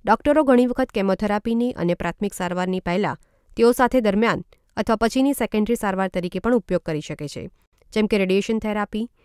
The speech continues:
એટલે કે કિરણોત્સર્ગ ઉપચાર, અથવા સર્જરી, એટલે કે ઓપરેશન કરીને ટ્યુમરને, એટલે કે ગાંઠને કાઢી લેવું. તમારા કેન્સરની જગ્યા અને તેના પ્રકારને આધારે તમને કેમોથેરાપીની દવાઓ તમારા પૂરા શરીરમાં ફેલાવાના હેતુથી આપવામાં આવે છે,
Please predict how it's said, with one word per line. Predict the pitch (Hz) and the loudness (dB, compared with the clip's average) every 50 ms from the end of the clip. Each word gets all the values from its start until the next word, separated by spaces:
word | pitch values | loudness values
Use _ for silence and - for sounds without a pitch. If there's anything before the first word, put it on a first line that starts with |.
| _ _ _ _ _ | _ _ _ _ _
એટલે | - 202 208 | -2 -2 -2
કે | - 208 | -2 0
કિરણોત્સર્ગ | - 220 214 214 214 - - 175 160 | 2 2 4 4 2 2 0 -2 -2
ઉપચાર, | 175 160 - _ - 170 165 175 - - _ _ _ _ _ _ _ _ _ _ _ _ _ _ _ _ _ _ _ - | -2 -6 -6 _ -2 -2 0 -2 -2 -6 _ _ _ _ _ _ _ _ _ _ _ _ _ _ _ _ _ _ _ -10
અથવા | 190 - 220 208 | -2 -2 -2 0
સર્જરી, | - 220 208 208 226 240 220 180 - - _ _ _ _ _ _ | 2 2 2 4 2 2 2 0 -4 -8 _ _ _ _ _ _
એટલે | - 185 196 185 | -4 -4 -2 0
કે | - 180 | 2 0
ઓપરેશન | 180 - 220 214 - 240 226 220 | 2 2 0 0 2 0 0 0
કરીને | 220 196 208 240 233 170 101 - - _ _ _ _ - | 0 0 0 0 0 -2 -4 -6 -12 _ _ _ _ 0
ટ્યુમરને, | 220 214 196 196 202 196 233 247 - _ | 2 2 4 2 2 0 -2 -6 -6 _
એટલે | - 185 - 185 | -10 -6 -6 -6
કે | - 190 | -6 -4
ગાંઠને | 180 196 180 185 - - 202 226 | -2 -2 -2 -2 -2 -2 -4 -2
કાઢી | - 190 190 180 170 151 | 0 0 0 0 0 -2
લેવું. | 127 127 - - - _ _ _ _ - _ _ _ _ _ _ _ _ _ _ _ _ _ _ _ _ - | -4 -8 -10 -12 -16 _ _ _ _ -20 _ _ _ _ _ _ _ _ _ _ _ _ _ _ _ _ 2
તમારા | 262 269 277 277 277 - | 4 6 6 6 6 6
કેન્સરની | 277 294 285 - 330 320 320 330 269 | 4 4 6 4 4 4 4 4 4
જગ્યા | - 220 185 175 180 165 165 190 - _ _ _ _ | 2 0 0 0 0 -2 -2 -2 -8 _ _ _ _
અને | 233 226 233 | -2 -2 2
તેના | 233 240 233 226 - | 2 2 2 2 0
પ્રકારને | 226 220 - 247 240 262 254 277 262 - | -2 0 2 4 2 4 2 0 -2 0
આધારે | 208 190 185 214 226 233 185 135 - - _ _ _ | 0 0 0 0 0 0 -2 -2 -4 -8 _ _ _
તમને | - 214 214 208 202 | -2 -2 0 0 0
કેમોથેરાપીની | - 214 214 226 240 - 262 247 240 247 - 254 247 247 247 | 0 0 0 0 0 0 0 0 0 0 0 0 -2 -2 0
દવાઓ | 196 185 170 180 190 214 185 - 185 - _ _ _ | 0 0 2 2 2 2 0 -2 -6 -12 _ _ _
તમારા | - 214 214 208 208 208 - | -2 0 0 2 0 0 -2
પૂરા | 214 202 202 196 | 0 0 0 -2
શરીરમાં | - - 196 180 196 208 220 226 233 240 | -2 -2 -4 -4 -2 -2 -2 -2 -4 -4
ફેલાવાના | - - 196 180 180 175 180 180 180 185 175 180 | -6 -6 -6 -4 -4 -4 -4 -4 -4 -6 -6 -8
હેતુથી | 170 - 165 165 - 226 247 | -10 -10 -10 -10 -6 -4 -4
આપવામાં | 214 180 - _ 170 160 160 156 147 147 | -4 -4 -4 _ -6 -6 -6 -8 -10 -10
આવે | - 139 - | -12 -14 -14
છે, | - - | -14 -16